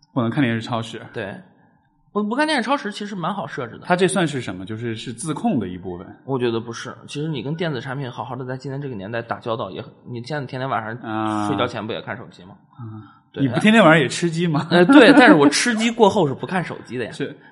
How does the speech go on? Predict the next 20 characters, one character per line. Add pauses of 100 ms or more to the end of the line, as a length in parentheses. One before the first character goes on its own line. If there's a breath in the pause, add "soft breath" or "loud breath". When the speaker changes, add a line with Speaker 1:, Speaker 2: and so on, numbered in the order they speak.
Speaker 1:
是
不
看
手
机。
Speaker 2:
哎，
最
近
有
本
书
很
好， (120)
给
你
推
荐
一
下。
Speaker 1:
啊。